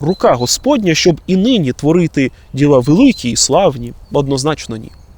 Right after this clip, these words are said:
Бог сьогодні такий, як і вчора, таким він буде і завтра. І нехай його поміч простягається в першу чергу на тих, хто сам на сам залишився з безвихіддю, на тих, чиї силі на межі,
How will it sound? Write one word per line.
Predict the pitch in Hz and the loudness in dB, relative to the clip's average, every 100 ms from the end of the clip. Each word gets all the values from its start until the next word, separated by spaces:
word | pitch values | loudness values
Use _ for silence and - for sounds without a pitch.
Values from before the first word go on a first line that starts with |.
| - - - - | -20 -20 -20 -10
Бог | 185 285 | 0 2
сьогодні | - 226 214 202 | 2 2 2 0
такий, | - 180 196 | -2 -2 0
як | 147 - | 0 -2
і | |
вчора, | 135 - 285 | -4 0 0
таким | 185 - 240 | -2 -2 -2
він | 170 | -2
буде | 131 147 | -2 -2
і | 127 | -2
завтра. | 107 107 - - - - - - - - - | -2 -4 -6 -14 -20 -20 -20 -20 -20 -20 -8
І | - | 0
нехай | 175 - 277 | 2 2 2
його | 226 190 196 | 4 2 2
поміч | 233 262 214 | 0 0 0
простягається | - 175 - 185 220 202 175 | 0 0 0 2 2 2 -2
в | |
першу | - 220 - | 0 0 0
чергу | 190 196 139 | -4 -4 -4
на | 139 120 | -6 -4
тих, | 220 269 - - - - - - - - | -4 -4 -4 -16 -20 -20 -20 -20 -20 -18
хто | - 127 | -6 -2
сам | - 294 | 2 0
на | 175 | 0
сам | 165 202 185 | 0 0 0
залишився | 143 202 - 131 - | 0 0 -2 -4 -4
з | 117 | -6
безвихіддю, | 127 120 240 - 165 127 127 - - - - - - - - | -6 -2 0 0 -4 -2 -2 -4 -10 -20 -20 -20 -20 -12 -2
на | 151 | 0
тих, | - 285 - - - | 2 2 2 -8 -6
чиї | 180 170 | -2 0
силі | 151 262 185 127 | 0 0 2 0
на | 123 | 0
межі, | 120 123 160 247 | -2 -2 -2 -2